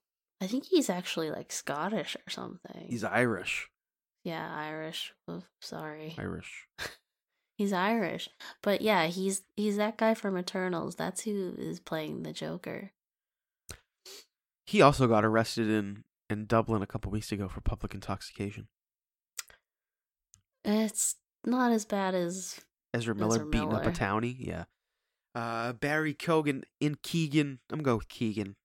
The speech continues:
Speaker 2: It's spelled C, K, it's spelled K E O G H A N. I'm going Keegan, though. That's my final answer.
Speaker 1: Keegan-Michael Key?
Speaker 2: Keegan-Michael Peel. Um, <laughs> shout out. If you're a, if you're a longtime listener, you'll get that.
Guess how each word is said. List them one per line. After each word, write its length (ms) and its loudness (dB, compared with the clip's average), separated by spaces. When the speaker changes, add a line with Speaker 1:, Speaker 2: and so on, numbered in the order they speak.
Speaker 2:
It's 120 -14
spelled 360 2
C, 600 -4
K, 200 0
it's 100 -6
spelled 260 0
K 440 2
E 320 -2
O 280 4
G 440 -2
H 400 -4
A 200 -2
N. 200 -14
I'm 120 -10
going 220 -6
Keegan, 460 -6
though. 200 -12
That's 140 -16
my 100 -10
final 380 -10
answer. 160 -14
Speaker 1:
Keegan-Michael 640 0
Key? 480 -6
Speaker 2:
Keegan-Michael 540 0
Peel. 400 0
Um, 340 4
<laughs> 560 -2
shout 320 0
out. 220 0
If 120 -2
you're 200 6
a, 120 0
if 40 -10
you're 100 6
a 40 6
longtime 400 4
listener, 280 0
you'll 180 0
get 200 0
that. 160 2